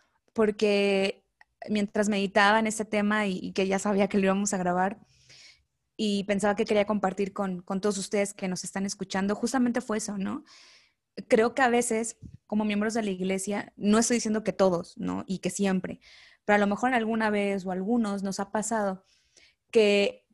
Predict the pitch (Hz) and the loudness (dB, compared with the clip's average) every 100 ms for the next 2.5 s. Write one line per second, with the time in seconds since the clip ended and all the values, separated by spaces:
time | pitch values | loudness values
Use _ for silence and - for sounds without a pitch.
0 | - 214 202 208 208 214 - 208 190 185 | 0 2 2 0 0 -2 -2 0 0 0
1 | 180 180 180 _ 196 190 - 214 220 226 | -2 -4 -6 _ -4 -2 -2 -2 0 0
2 | 180 165 - 214 | -2 -6 -8 -10